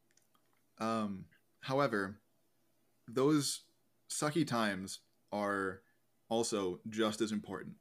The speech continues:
You know, negative results are just as important, if not sometimes more important, than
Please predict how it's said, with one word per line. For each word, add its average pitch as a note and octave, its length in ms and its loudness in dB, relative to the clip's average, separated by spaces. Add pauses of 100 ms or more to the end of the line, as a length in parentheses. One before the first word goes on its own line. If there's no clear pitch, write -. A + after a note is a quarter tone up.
You G#2 120 -6
know, F#2 200 -6 (300)
negative C3 420 2
results G#2+ 560 -4 (600)
are G2 440 0 (560)
just B2 280 -2
as B2 160 2
important, G#2+ 540 0
if C#3+ 180 -2
not E3 200 0
sometimes D3 400 -2
more A2 240 2
important, F2+ 440 -4 (640)
than G#2 640 -2